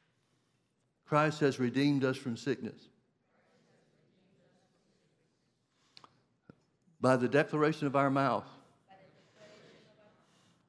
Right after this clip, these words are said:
he took our infirmities and bare our disease. And so we therefore speak in faith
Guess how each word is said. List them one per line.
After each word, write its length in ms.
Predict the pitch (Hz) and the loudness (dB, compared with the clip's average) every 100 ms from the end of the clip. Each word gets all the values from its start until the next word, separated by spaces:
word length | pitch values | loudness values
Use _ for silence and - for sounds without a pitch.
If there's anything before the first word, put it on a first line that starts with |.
| _ _ _ _ _ _ | _ _ _ _ _ _
he 120 | 131 | -4
took 280 | 127 160 156 | 0 -2 2
our 180 | 139 135 | 2 2
infirmities 640 | 127 151 151 147 139 139 - - - _ - _ _ _ _ - - - _ _ _ _ _ _ - | 0 0 0 0 -2 -6 -12 -20 -20 _ -20 _ _ _ _ -20 -20 -20 _ _ _ _ _ _ -4
and 200 | 120 117 | -2 2
bare 240 | 123 131 | 4 4
our 240 | 131 131 131 | 4 2 0
disease. 600 | 123 117 131 123 123 - - - _ _ - - - - - _ _ _ _ _ _ _ _ _ - | -4 -2 0 0 -2 -10 -20 -20 _ _ -20 -20 -20 -20 -20 _ _ _ _ _ _ _ _ _ -4
And 200 | 127 131 | -2 0
so 180 | 147 135 | 2 2
we 220 | 151 170 | 2 2
therefore 680 | 160 165 170 139 131 139 147 - - _ _ _ _ _ _ _ _ _ _ _ _ _ _ _ _ _ _ _ _ _ _ | 4 6 4 2 0 0 -2 -10 -20 _ _ _ _ _ _ _ _ _ _ _ _ _ _ _ _ _ _ _ _ _ _
speak 480 | - - 170 175 170 | -16 0 2 4 2
in 160 | 160 | 0
faith 500 | 151 147 139 113 - | 2 2 2 -2 -8